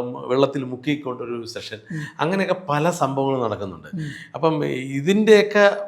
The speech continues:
Speaker 1: പുറത്ത് നിന്നിട്ടാണ് ഞാൻ ഈ ചോദ്യം ചോദിച്ചത്.
Speaker 2: അതെ.
Speaker 1: ഇത്തരത്തിലുള്ള കാര്യങ്ങളാണോ ഇവിടെ നടക്കുന്നത്, അതോ
Speaker 2: ഈ പറഞ്ഞ വാക്കുകളെ, നമ്മൾ ഈ പറയുന്ന ക-,
Speaker 1: ഞാൻ
Speaker 2: കാര്യം
Speaker 1: ആരെയും, ആ, പുച്ഛിച്ച് പറയുന്നതല്ല,
Speaker 2: അതെ, അതെ,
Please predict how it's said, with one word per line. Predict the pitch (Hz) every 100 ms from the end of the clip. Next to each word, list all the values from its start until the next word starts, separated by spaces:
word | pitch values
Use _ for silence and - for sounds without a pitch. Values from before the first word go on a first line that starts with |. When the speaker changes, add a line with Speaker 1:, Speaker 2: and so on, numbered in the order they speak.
| - _ _ -
Speaker 1:
പുറത്ത് | 143 160 202
നിന്നിട്ടാണ് | 170 156 151 147
ഞാൻ | 135 135
ഈ | 127
ചോദ്യം | 120 120 110
ചോദിച്ചത്. | 104 101 101 85 151
Speaker 2:
അതെ. | 143 - - 156
Speaker 1:
ഇത്തരത്തിലുള്ള | 160 175 151 143 139 127
കാര്യങ്ങളാണോ | 120 123 127 117 117 147 131 113
ഇവിടെ | 110 101
നടക്കുന്നത്, | 95 107 127 98 90 - -
അതോ | 113 202 247 - - _ _ _ _ -
Speaker 2:
ഈ | 185 202
പറഞ്ഞ | 208 220 240
വാക്കുകളെ, | 202 202 214 220 208 175
നമ്മൾ | 175 190
ഈ | 202 202
പറയുന്ന | 185 190 196 196 196
ക-, | 190 - - 165
Speaker 1:
ഞാൻ | 180
Speaker 2:
കാര്യം | 143
Speaker 1:
ആരെയും, | 180 220 214 147
ആ, | 139
പുച്ഛിച്ച് | 139 139 165 180
പറയുന്നതല്ല, | 160 160 262 262 247
Speaker 2:
അതെ, | 233 220
അതെ, | 170